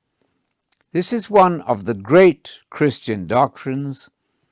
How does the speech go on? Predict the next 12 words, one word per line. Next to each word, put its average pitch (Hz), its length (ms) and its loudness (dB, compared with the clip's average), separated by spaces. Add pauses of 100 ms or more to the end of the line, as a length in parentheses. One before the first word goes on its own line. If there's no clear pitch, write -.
(360)
that 107 140 -6
has 107 160 -8
been 120 340 -2
almost 156 540 2
entirely 139 600 0
forgotten 117 680 -2
and 113 200 -6
ignored. 113 640 -6 (1000)
Unfortunately, 160 1120 0 (760)
the - 80 -20
Christian 170 480 -2
church, - 680 -4